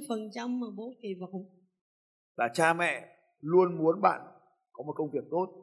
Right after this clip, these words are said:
Speaker 2: Cho nên họ mà không kinh doanh, họ không phải là nhà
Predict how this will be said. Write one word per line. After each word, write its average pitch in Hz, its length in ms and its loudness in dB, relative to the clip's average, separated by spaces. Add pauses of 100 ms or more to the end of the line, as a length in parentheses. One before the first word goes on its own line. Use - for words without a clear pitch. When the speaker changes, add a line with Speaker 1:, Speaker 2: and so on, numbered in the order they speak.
(320)
Speaker 2:
Cho 160 80 0
nên 170 160 2
họ 127 500 -4
mà 127 140 -8
không 175 220 -6
kinh 196 160 0
doanh, 175 240 4
họ 156 120 -2
không 180 140 -6
phải 156 80 2
là 123 80 2
nhà 127 180 -2